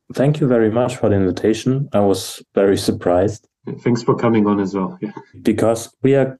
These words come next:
Speaker 1: uh, quite sm-, small company, uh, therefore I didn't expect that, uh, someone write me, uh, "Here, come to a podcast."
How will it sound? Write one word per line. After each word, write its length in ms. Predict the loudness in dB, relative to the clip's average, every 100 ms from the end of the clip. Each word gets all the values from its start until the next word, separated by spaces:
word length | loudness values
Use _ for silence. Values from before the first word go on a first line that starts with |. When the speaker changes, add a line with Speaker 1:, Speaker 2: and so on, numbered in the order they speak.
| -4
Speaker 1:
uh, 260 | -2 0 -2
quite 240 | 0 -2
sm-, 320 | -2 -8 -8 -6
small 300 | -2 0 2
company, 600 | 0 0 2 2 0 -2 _ _ _
uh, 140 | 0 2
therefore 420 | 2 0 0 2
I 60 | 2
didn't 280 | 2 2
expect 500 | 0 -4 -2 -2 0
that, 300 | -2 -2 -4 -18 _ -2
uh, 220 | 2 2
someone 380 | 0 0 2 2
write 320 | 2 0 0
me, 200 | 2 2
uh, 320 | 2 0 0 -2
"Here, 280 | 0 0
come 240 | 0 0 0
to 100 | 0
a 60 | 0
podcast." 600 | 0 -2 0 0 0